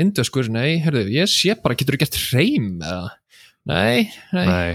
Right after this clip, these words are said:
Speaker 1: Ok, ég, ég veit ekki hvað þú ert.
Speaker 2: Já, hvað rödd er þetta? Býtu, wow,
Speaker 1: Já.
Speaker 2: hvað kom þetta?
Speaker 1: Hvað er
Speaker 2: Depths of
Speaker 1: komið?
Speaker 2: hell.
Speaker 1: Já, þú ert athyglisverður, þú ert alltaf massaður líka.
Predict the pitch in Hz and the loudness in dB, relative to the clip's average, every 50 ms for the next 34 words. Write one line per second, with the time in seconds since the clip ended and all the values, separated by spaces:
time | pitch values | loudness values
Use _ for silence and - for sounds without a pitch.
0 | 151 - - 131 120 127 170 180 170 185 190 185 180 - 202 - 170 151 - 170 | -4 -6 -6 -4 -2 0 0 2 2 2 2 2 2 0 0 0 0 -2 -2 -4
1 | 165 - 180 170 160 160 110 95 - - - - - - - - 113 104 - - | -2 -2 -4 -2 -2 -2 -2 -2 -6 -10 -10 -10 -10 -10 -6 -4 -4 -4 0 2
2 | 143 143 131 170 175 - - 104 107 170 170 - - 82 - _ - 87 - 90 | 2 4 4 4 2 2 -2 0 2 0 0 0 -6 -10 -10 _ -18 -16 -14 -4
3 | 104 156 147 110 120 110 92 101 - - 127 117 110 110 135 156 - - 78 - | 0 0 0 0 0 -4 -6 -8 -8 -8 -6 -4 -2 0 -2 -2 -2 -6 -12 -12
4 | _ _ _ _ _ - 110 104 98 151 160 165 147 - 135 113 123 113 87 82 | _ _ _ _ _ -10 -8 -6 -4 0 2 2 2 2 4 2 2 0 0 0
5 | 104 147 170 147 98 78 - - _ _ _ _ _ - - - - - - - | 2 2 2 2 0 -2 -6 -14 _ _ _ _ _ -20 -20 -20 -20 -20 -20 -20
6 | - - _ _ _ - - 185 160 131 123 - 143 165 165 - 131 123 120 110 | -20 -20 _ _ _ -10 -8 -8 -6 -6 -6 -2 -2 -2 -2 -2 -4 -2 -2 -2
7 | 113 113 104 110 110 - 165 - 180 170 180 196 - - - - 120 107 101 95 | -2 -4 -4 -6 -6 -6 -2 0 0 2 2 2 2 4 2 2 2 0 -4 -8
8 | 85 87 87 | -10 -12 -14